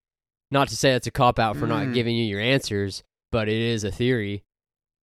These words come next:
Speaker 2: Yeah, it's like a dream. Like, you, you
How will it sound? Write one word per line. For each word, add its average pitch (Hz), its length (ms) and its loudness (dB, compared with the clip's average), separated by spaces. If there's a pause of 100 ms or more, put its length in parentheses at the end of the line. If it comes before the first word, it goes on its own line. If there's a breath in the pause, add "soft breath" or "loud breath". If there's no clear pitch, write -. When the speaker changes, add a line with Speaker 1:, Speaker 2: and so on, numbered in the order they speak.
(400)
Speaker 2:
Yeah, 131 280 2
it's - 120 -8
like 123 120 0
a 123 60 -4
dream. 123 360 0
Like, 110 220 -2
you, 123 260 0
you 123 300 -4